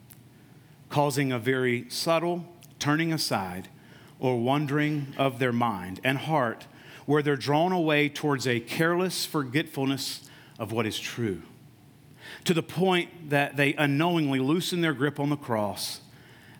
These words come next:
as they leave the way in which the Lord their God commanded them to walk and instead give themselves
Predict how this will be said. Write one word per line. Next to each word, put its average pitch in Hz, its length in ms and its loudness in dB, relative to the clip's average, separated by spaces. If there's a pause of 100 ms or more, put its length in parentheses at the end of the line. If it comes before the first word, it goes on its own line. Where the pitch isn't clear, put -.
as 131 200 2
they 127 400 2 (100)
leave 190 680 0 (380)
the 131 140 2
way 165 340 4
in 139 140 0
which 147 240 -2
the 131 140 0
Lord 147 340 2
their 156 180 2
God 139 400 2
commanded 135 540 0
them 156 260 -2
to 151 120 -6
walk 101 420 -4 (1200)
and 147 260 2
instead 131 800 0
give 139 280 0
themselves 135 760 -2